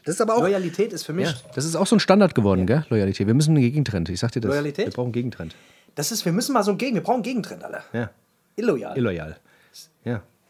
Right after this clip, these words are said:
Speaker 2: Illoyal.
Speaker 1: Wie illoyal. Weißt du, was ich meine? Sag
Speaker 2: Wie,
Speaker 1: mal.
Speaker 2: wie die, wie, wie, genau. Einfach mal illoyal sein.
Speaker 1: Ja.
Speaker 2: <clears throat> Und dann so Kalender, wir machen dann auch so Kalendersprüche.
Speaker 1: Ja.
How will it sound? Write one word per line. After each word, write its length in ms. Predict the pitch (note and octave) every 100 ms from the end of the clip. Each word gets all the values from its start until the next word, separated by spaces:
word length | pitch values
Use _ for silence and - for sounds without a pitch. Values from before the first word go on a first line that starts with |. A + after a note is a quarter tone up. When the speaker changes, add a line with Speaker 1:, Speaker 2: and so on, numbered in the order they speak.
| _ -
Speaker 2:
Illoyal. 200 | A#3 B2
Speaker 1:
Wie 160 | C3
illoyal. 440 | C#3+ C3+ G#2+ F#2 F#2 - _
Weißt 100 | C#3+
du, 40 | F#3
was 60 |
ich 20 | D3
meine? 120 | A2+
Sag 100 | C3
Speaker 2:
Wie, 40 |
Speaker 1:
mal. 140 | F3 D#3+
Speaker 2:
wie 80 | A3
die, 200 | B3+ - - _
wie, 320 | A#3 C4 F#3+ - - _
wie, 220 | F#3+ F3+ F3+
genau. 320 | F3+ C3 G2 _
Einfach 180 | G3+ A3+
mal 140 | G#3+
illoyal 340 | G#3+ G3+ C#3+ B2
sein. 220 | B2+ F3+
Speaker 1:
Ja. 140 | E3+ D3+ -
Speaker 2:
<clears throat> 1160 | - G#3+ - G#3 E3 - _ _ _ - - -
Und 100 | D#3+
dann 140 | F#3+
so 100 | A3+
Kalender, 380 | - E3 F#3 G#3+
wir 80 | D#3+
machen 140 | F3
dann 100 | F#3+
auch 100 | F#3
so 120 | G3+ E3+
Kalendersprüche. 840 | C3+ E3 A3 - - A2 B2 G#3+ A2+
Speaker 1:
Ja. 160 | A2